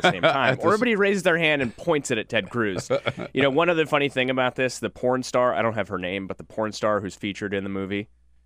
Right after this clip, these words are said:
Speaker 1: she, uh, she came out with a statement, and she said, "Uh, you know, I, I like that he was looking at my porn. I just wish he would have paid for it."
Speaker 2: Oh,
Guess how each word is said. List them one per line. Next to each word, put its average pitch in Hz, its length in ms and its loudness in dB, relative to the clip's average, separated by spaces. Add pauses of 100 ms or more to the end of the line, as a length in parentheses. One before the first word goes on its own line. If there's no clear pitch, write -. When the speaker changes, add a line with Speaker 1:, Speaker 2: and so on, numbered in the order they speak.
(180)
Speaker 1:
she, 104 480 -4
uh, 87 300 -4 (160)
she 113 180 -6
came 101 200 -6
out 95 120 -2
with 92 100 -12
a - 20 -8
statement, 92 400 -6
and 87 140 -10
she - 220 -10
said, 92 340 -4 (500)
"Uh, - 80 -6
you 113 140 -4
know, 101 120 0
I, 95 200 -2
I 113 140 2
like 113 240 0
that 117 120 0
he 117 120 -4
was 113 160 -4
looking 113 180 -4
at 104 60 -4
my 101 120 -4
porn. 117 260 -2
I 98 60 0
just 92 200 -10
wish 104 180 -6
he 107 60 -4
would 101 120 -4
have - 80 -8
paid 85 200 -10
for 80 240 -12
it." - 60 -20 (360)
Speaker 2:
Oh, - 160 0